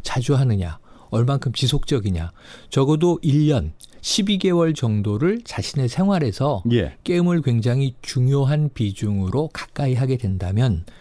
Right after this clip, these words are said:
Speaker 1: 당신은 게임 중독 질환자일 가능성이 높습니다라고 경고하고 있는 거거든요.
Speaker 2: 어.
Speaker 1: 근데 이 기준을, 어, 도박하고 동등하게 놨어요.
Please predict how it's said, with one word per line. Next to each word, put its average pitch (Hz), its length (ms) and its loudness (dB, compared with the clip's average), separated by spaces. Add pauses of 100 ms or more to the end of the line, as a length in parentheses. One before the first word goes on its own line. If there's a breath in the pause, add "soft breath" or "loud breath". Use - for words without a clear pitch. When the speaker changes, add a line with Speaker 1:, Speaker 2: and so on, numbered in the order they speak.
(200 loud breath)
Speaker 1:
당신은 113 640 0
게임 131 280 0
중독 101 540 -4
질환자일 98 560 0
가능성이 104 500 -4
높습니다라고 104 680 -2
경고하고 110 420 2
있는 160 160 2
거거든요. 98 460 0
Speaker 2:
어. 76 520 -2
Speaker 1:
근데 156 160 2
이 165 140 2
기준을, 143 720 0 (140)
어, 92 440 -2
도박하고 139 760 0
동등하게 120 480 2
놨어요. 87 380 -6